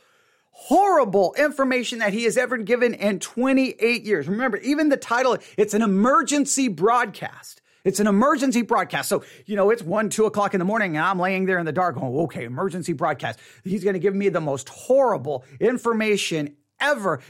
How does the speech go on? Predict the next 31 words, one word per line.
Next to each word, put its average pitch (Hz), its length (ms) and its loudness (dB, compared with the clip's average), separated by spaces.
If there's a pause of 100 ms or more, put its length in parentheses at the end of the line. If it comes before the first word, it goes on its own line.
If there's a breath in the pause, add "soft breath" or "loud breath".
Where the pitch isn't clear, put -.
that 214 180 0
in 240 140 2
the 214 80 0
twenty-eight 277 540 -2
years 254 280 0
of 208 100 -2
listening 240 400 -2
to - 140 -2
Alex 233 320 0
Jones, 202 360 -2
and 180 120 -4
I've 214 160 0
been 226 120 0
listening 226 360 -4
to 196 60 0
Alex 220 240 -2
Jones 214 200 -2 (200 loud breath)
for 220 260 -2 (140 loud breath)
a 190 60 2
most, 214 420 0
it, 185 220 -4
it - 160 -6
feels 269 220 0
like 208 120 0
most 233 240 0
of 226 60 0
my 202 100 2
life. 156 320 -2
I 160 140 -2
don't 277 180 2
agree 208 680 0